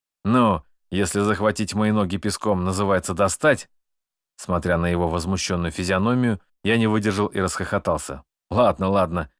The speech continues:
так и быть, ты меня тоже достал". "То-то же!"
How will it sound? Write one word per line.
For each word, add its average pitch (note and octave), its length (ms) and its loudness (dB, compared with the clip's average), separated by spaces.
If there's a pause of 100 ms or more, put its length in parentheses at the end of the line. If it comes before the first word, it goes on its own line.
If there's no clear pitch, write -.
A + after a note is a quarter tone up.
(160)
так A#2 220 2
и A#2 40 4
быть, G2+ 320 0 (280)
ты G#2+ 120 0
меня G#2 240 2
тоже G2+ 240 0
достал". D#2+ 480 -4 (920)
"То-то C3 340 4
же!" G#2+ 300 0